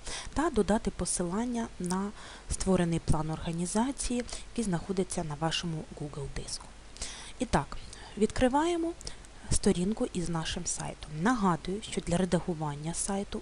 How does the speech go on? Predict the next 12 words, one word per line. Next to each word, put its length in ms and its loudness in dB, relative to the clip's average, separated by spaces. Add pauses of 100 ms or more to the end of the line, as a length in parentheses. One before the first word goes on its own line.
у 60 0
вас 300 2
обов'язково 760 0
у 60 2
правому 440 2
верхньому 580 0
куті 260 -4
мають 360 2
бути 240 0
кнопки 540 -4
для 160 0
редагування, 760 -4